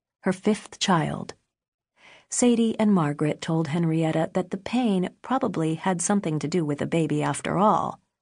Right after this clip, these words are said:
But Henrietta still said no. "It was there before the baby,"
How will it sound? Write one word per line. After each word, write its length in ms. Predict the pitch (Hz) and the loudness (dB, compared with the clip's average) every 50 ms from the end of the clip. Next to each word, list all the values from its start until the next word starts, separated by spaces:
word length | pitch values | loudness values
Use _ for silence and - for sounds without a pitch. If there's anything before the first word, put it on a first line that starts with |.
| _ _ _ _ _ _ _ _ _ _ _ | _ _ _ _ _ _ _ _ _ _ _
But 100 | 151 139 | -4 -2
Henrietta 640 | 127 165 165 147 143 143 151 160 180 190 202 208 208 | 0 0 0 2 2 2 2 2 2 0 0 -2 -2
still 320 | - - - 170 160 156 | -6 -6 -4 -2 -2 -2
said 260 | - - 156 147 147 | -2 -2 -2 -2 0
no. 460 | 151 151 156 156 151 143 135 - 165 - _ _ _ _ _ _ _ _ _ _ _ _ _ _ _ _ _ _ _ _ _ _ | 0 0 0 0 0 -2 -4 -6 -8 -12 _ _ _ _ _ _ _ _ _ _ _ _ _ _ _ _ _ _ _ _ _ _
"It 120 | 143 151 | 0 0
was 240 | 139 139 135 135 - | 2 2 0 0 0
there 300 | 151 151 165 160 147 139 | 2 2 2 4 2 2
before 460 | 139 135 127 - - 170 170 160 143 | 0 -2 -4 -2 0 0 2 2 2
the 100 | 139 131 | 0 -2
baby," 600 | 123 143 143 147 143 135 131 117 - - 165 - | -2 0 0 0 0 0 -2 -2 -4 -4 -6 -8